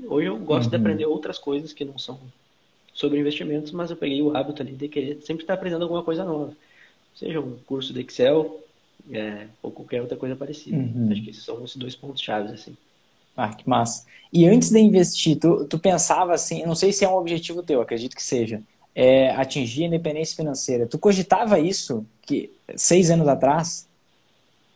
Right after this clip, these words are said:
Speaker 2: E eu, como que tu enxergava isso antes e como que tu enxerga hoje?
Speaker 1: Cara, não, não enxergava,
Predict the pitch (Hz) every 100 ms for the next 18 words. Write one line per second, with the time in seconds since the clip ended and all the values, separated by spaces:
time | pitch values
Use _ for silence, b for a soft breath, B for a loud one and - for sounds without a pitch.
0 | _ 151 156 156 214 226 226 208 202 165
1 | 196 202 185 - 165 190 208 - 196 190
2 | 185 165 170 165 139 131 117 - _ _
3 | _ _ _ - 175 143 143 151 175 175
4 | 156 165 202 226 151 135 131